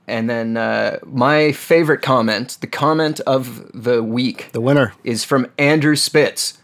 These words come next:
Speaker 1: who says, "Thanks, guys. I just got a boner on my cock." <laughs> And, uh, maybe we'll just leave that at that. Thank you, Andrew. We appreciate your kind words.
Speaker 2: I think he appreciates us.
Speaker 1: <laughs> Yeah.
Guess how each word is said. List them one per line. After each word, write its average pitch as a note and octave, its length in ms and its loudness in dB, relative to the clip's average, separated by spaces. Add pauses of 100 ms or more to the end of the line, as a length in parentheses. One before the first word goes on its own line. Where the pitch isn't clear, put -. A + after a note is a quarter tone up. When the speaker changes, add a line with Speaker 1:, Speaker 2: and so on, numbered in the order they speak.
(120)
Speaker 1:
who C#3 140 -4
says, B2+ 300 0
"Thanks, - 420 -2
guys. C3+ 420 2 (160)
I - 80 0
just F#3 180 -2
got B2 160 2
a C#3+ 40 2
boner C#3+ 400 2
on B2 100 0
my D3 140 0
cock." F3 500 2
<laughs> - 1500 -12
And, A2 280 -6
uh, G#2+ 320 -2
maybe B2 240 0
we'll A#2 140 0
just A#2+ 220 -6
leave C#3 220 -4
that C#3 200 -2
at - 120 -8
that. - 420 -4 (180)
Thank C#3+ 240 -6
you, C#3 140 -4
Andrew. A2+ 400 -6
We G#2 100 -8
appreciate A2 640 -8
your G#2 300 -8 (180)
kind A2 300 -4
words. A2 360 -6 (220)
Speaker 2:
I - 60 -20
think B2 140 -8
he C3 120 -4
appreciates A2+ 420 -4
us. B2 340 -2
Speaker 1:
<laughs> - 60 -20 (880)
Yeah. D#3+ 180 0